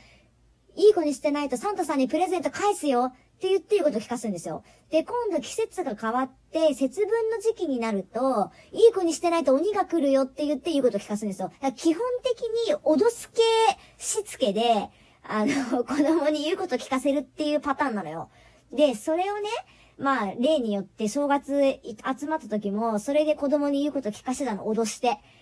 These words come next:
したらさ、うちのお母さんが、そのなんか、脅す系のしつけは、あの、子供に恐怖心をね、植え付けるからいかがなものかと。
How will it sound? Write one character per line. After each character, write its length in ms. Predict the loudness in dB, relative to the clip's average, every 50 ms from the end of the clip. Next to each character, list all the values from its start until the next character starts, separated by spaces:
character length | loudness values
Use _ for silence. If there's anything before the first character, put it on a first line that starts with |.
| _ _ _
し 80 | -12 -6
た 140 | -4 -2
ら 80 | -2 -2
さ、 140 | -2 -4 -4
う 80 | -4
ち 140 | -4 -4 -4
の 120 | -4 -2 -4
お 40 |
母 200 | -2 -4 -4 -4
さ 160 | -4 -6 -10 -10
ん 100 | -10 -8
が、 300 | -6 -6 -6 -6 -8 -12 _ -20 _ _ _ _
そ 120 | -10 -6 -4
の 40 | -2
な 100 | -2 -2
ん 40 |
か、 80 | -4 -4
脅 300 | -2 -2 0 0 0 0
す 160 | -2 -4 -8 -6
系 600 | -2 0 2 2 2 2 2 2 0 0 -2 -8 _ _ _ _ _ -8
の 380 | -4 -4 -2 -2 -4 -6 -8 -12 _
し 240 | -18 -14 -14 -12 -12
つ 140 | -12 -8 -2
け 180 | 0 0 2
は、 380 | 2 0 0 -2 -2 -4 -8 -10 -8
あ 140 | -6 -6 -4
の、 140 | -4 -6
子 160 | -6 -6 -2 -2
供 200 | 0 0 0 -2
に 140 | -2 -4
恐 320 | -4 -4 -2 0 2 2 2
怖 100 | 2 0
心 300 | 0 0 -2 -4 -4 -4
を 40 | -4
ね、 120 | -4 -2
植 160 | 0 0 0
え 40 | -2
付 200 | -2 -4 -6 -2
け 60 | 0
る 100 | 0 0
か 120 | 0 0 0
ら 40 |
い 120 | 0 0 0
か 140 | 2 0 2
が 120 | 2 0
な 80 | -2 -2
も 120 | -2 -4
の 100 | -4 -4
か 120 | -4 -6
と。 200 | -6 -8 -10 -12